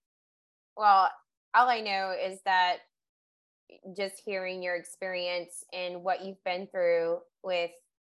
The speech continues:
losing both parents and being a mom and,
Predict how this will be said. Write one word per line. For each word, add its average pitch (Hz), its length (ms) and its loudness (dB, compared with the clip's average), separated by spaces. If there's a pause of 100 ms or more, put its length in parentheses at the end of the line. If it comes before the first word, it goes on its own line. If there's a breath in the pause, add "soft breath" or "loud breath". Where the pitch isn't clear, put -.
losing 185 380 -6
both 180 240 0
parents 175 460 -10 (760 loud breath)
and 175 300 -4
being 180 160 -6
a 180 60 -6
mom 180 520 0 (240)
and, 180 540 -8